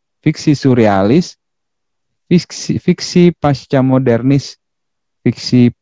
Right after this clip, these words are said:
pasca kolonial, fiksi subaltern, dan fiksi feminis yang menurut mereka dan menurut yang lainnya juga belum dijelaskan di dalam buku saya. Ini dia yang dimaksud dengan fiksi realis.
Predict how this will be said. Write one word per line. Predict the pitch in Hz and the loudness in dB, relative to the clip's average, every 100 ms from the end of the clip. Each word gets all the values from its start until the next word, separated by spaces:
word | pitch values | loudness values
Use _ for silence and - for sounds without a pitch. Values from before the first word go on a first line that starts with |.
| _ | _
pasca | 117 110 - 110 | -4 -4 -2 -4
kolonial, | - 101 117 135 117 110 117 123 | 0 2 2 4 4 4 2 0
fiksi | - 104 - 101 | -4 -6 -2 -2
subaltern, | 110 95 95 98 98 98 | -2 -2 0 0 -2 -4
dan | 90 85 | -2 -2
fiksi | 87 80 - - 80 78 90 _ _ _ - | -2 -6 -8 -2 2 2 0 _ _ _ -6
feminis | - 90 90 85 - - - - | -2 0 2 0 -4 -18 -16 -4
yang | 80 82 | 0 0
menurut | 85 82 | 0 0
mereka | - 82 90 117 139 160 113 | 0 -2 0 0 0 0 -2
dan | 71 69 - | -4 -6 -8
menurut | 90 85 - | -2 -2 0
yang | 90 | 0
lainnya | 87 85 85 123 127 | 2 2 2 0 0
juga | 95 - 85 - _ _ _ _ 95 | -2 -2 -2 -2 _ _ _ _ 0
belum | 95 101 101 202 - 131 - 85 | 2 2 2 -2 -8 -14 -8 -2
dijelaskan | 82 170 165 - - 82 73 | 0 2 0 -2 -2 -2 0
di | 71 | -2
dalam | 67 65 69 | -2 -4 -6
buku | - | -10
saya. | 82 - - 98 _ _ _ _ - - - - | -14 -16 -16 -18 _ _ _ _ -20 -20 -20 -2
Ini | 175 | 0
dia | 160 143 165 202 | 4 4 4 2
yang | 165 135 143 | 2 0 0
dimaksud | 131 147 - 156 | 0 -2 -2 -2
dengan | 117 107 117 123 113 | 2 4 4 2 -2
fiksi | 104 - - | -6 -4 0
realis. | 123 135 143 104 71 - - | 2 2 2 0 -2 -8 -20